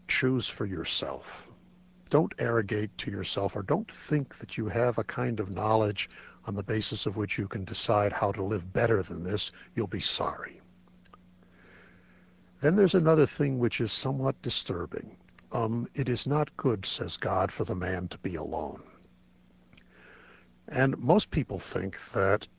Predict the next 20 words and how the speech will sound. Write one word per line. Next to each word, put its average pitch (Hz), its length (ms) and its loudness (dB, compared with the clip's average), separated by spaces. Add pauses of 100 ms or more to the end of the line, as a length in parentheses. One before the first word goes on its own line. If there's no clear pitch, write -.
(200)
um, 107 280 -2
this 127 240 2
means 117 600 2
that 107 400 0
he's - 300 -4
lonely, 123 720 4 (1040)
right? 104 220 -6 (140)
That - 180 -6
it's - 380 -4
not 131 240 2
good 135 160 4
for 123 140 0
him 113 160 0
to 120 60 -2
be 110 140 4
alone 113 460 6
because 107 340 -2
loneliness 113 640 2
is - 160 -2
a, 104 180 2